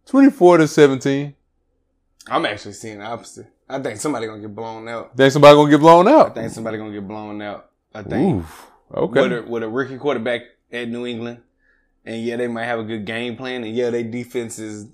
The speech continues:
Speaker 2: always something to be reckoned with. I, it doesn't make sense 'cause it's like, how? But they always are. But I think the Dolphins, they took a big step last year.
Speaker 1: Mm-hmm.
Speaker 2: You
Speaker 1: Yeah,
Speaker 2: know?
Speaker 1: yeah, they took a big step this year. Yeah.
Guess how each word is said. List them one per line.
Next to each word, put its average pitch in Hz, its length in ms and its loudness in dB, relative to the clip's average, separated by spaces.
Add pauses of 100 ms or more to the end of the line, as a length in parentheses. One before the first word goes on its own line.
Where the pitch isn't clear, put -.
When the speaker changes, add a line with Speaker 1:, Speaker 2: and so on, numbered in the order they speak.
(120)
Speaker 2:
always 117 380 -6
something 117 320 -12
to 113 60 -14
be 113 180 -10
reckoned 117 340 -8
with. 120 180 -6
I, 113 100 -8
it 120 220 -12
doesn't 143 220 0
make 131 180 -6
sense 165 300 -6
'cause 131 180 -4
it's 120 140 -8
like, 113 220 -8
how? 120 340 -6 (240)
But 143 240 4
they 139 140 0
always 127 480 2
are. 117 320 -4 (1120)
But 120 160 -6
I 131 80 -2
think 165 200 0
the 156 80 -2
Dolphins, 156 380 2
they 165 140 -2
took 185 160 -8
a 180 60 -4
big 165 200 -4
step 196 300 -4
last 123 380 -4
year. 110 160 -12
Speaker 1:
Mm-hmm. 90 420 -12
Speaker 2:
You - 60 -4
Speaker 1:
Yeah, 113 40 0
Speaker 2:
know? 127 280 -6
Speaker 1:
yeah, 117 200 0
they 117 160 2
took 143 200 -8
a - 20 -10
big 147 180 -8
step 147 240 -4
this 151 200 -10
year. 160 120 -8
Yeah. 151 240 -8